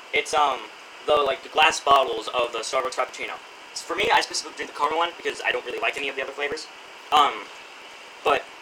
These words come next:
if you want, if you don't wanna go out to Starbucks, like, every day and waste, like,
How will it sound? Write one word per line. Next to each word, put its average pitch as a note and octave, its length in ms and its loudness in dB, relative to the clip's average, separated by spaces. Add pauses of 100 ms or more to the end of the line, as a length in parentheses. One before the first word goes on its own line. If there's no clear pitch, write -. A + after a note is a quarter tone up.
(560)
if D3+ 120 0
you E3+ 60 -4
want, G3 200 4 (360)
if F3 80 -2
you G3+ 80 -4
don't A3+ 80 4
wanna A3 120 2
go G3 80 0
out F#3 120 6
to - 180 -2
Starbucks, D#3 240 2
like, C3+ 180 -2
every C3+ 200 0
day B2+ 100 4
and B2+ 100 0
waste, A#2+ 160 -6
like, - 200 -2